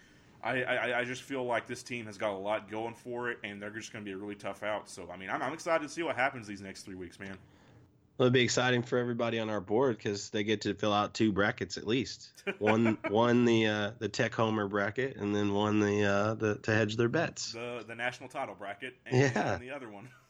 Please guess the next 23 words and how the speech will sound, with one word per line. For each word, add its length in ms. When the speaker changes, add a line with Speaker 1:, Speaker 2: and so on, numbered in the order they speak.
Speaker 2:
All 160
the 120
way, 260
Speaker 1:
So 60
Speaker 2:
Tech, 260
Tech, 180
Tech, 220
Tech, 180
Tech. 240
Speaker 1:
So, 340
I 100
mean, 220
it's, 260
but 160
you 100
know 160
what? 340
As 140
crazy 340
as 100
that 160
sounds, 560
they, 220